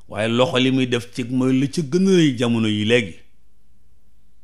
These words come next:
mooy signature boo warta def, wala double facturation,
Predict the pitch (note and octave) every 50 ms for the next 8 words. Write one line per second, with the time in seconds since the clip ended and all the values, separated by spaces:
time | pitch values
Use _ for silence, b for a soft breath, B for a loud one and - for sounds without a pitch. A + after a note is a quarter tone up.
0 | - - - - - - - - - F#2+ G#2 A2+ A2 - - - A#2 B2 A#2+ A2+
1 | G2+ G#2 - G#2+ G2+ F#2+ F#2 G2 F#2+ F#2+ F#2 F#2+ - - G2+ G#2+ B2+ C3 - -
2 | - - - - - - - - - - - - - - - - - - - -
3 | - - - - - - - - - G2+ G#2+ A2 A2 G#2 G2+ A2 C3 C3+ C#3 A2+
4 | - - - G2+ - G#2+ G2 F#2 F#2 - - F2+ D#2+ C#2+